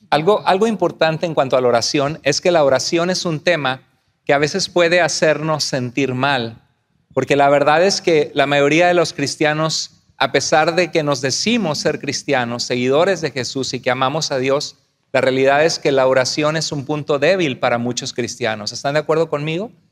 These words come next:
Que a veces la oración es algo que nos falta, que fallamos, que porque somos personas a veces de acción,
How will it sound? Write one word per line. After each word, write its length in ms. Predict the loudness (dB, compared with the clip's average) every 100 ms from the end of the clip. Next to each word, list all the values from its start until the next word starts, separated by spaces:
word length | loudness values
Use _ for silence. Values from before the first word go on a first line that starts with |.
| _ _
Que 80 | 2
a 60 | 2
veces 240 | 0 2
la 100 | 2
oración 440 | 4 2 -2 -4
es 160 | -2 0
algo 280 | 0 0 0
que 140 | -2
nos 360 | -2 -4 -6 -4
falta, 540 | 0 0 0 -4 -6 _ _ -4
que 120 | -2
fallamos, 880 | 0 0 2 0 0 -4 -6 -10 -16 _ _ _
que 100 | -4
porque 300 | -2 0 0
somos 320 | 0 -2 -2
personas 480 | -2 -2 -2 -2 0
a 60 | 0
veces 300 | 0 -2 -2
de 100 | -2
acción, 520 | -2 -2 -2 -2 -4